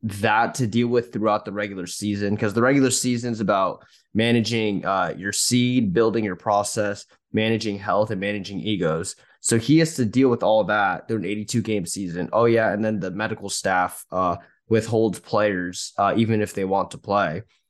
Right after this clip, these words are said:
So he has all these things to juggle. So being in sixth isn't,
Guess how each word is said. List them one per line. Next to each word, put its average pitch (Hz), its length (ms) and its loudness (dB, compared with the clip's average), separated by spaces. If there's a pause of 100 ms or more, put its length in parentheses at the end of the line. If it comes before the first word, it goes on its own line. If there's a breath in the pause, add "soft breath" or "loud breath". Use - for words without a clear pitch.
(160)
So 107 180 0
he 131 220 4
has 127 200 4
all 120 260 2
these 117 240 -2
things 120 240 -4
to 101 80 -8
juggle. 107 680 2
So 120 180 0
being 175 320 4
in 131 120 4
sixth 123 500 -2
isn't, 113 380 -6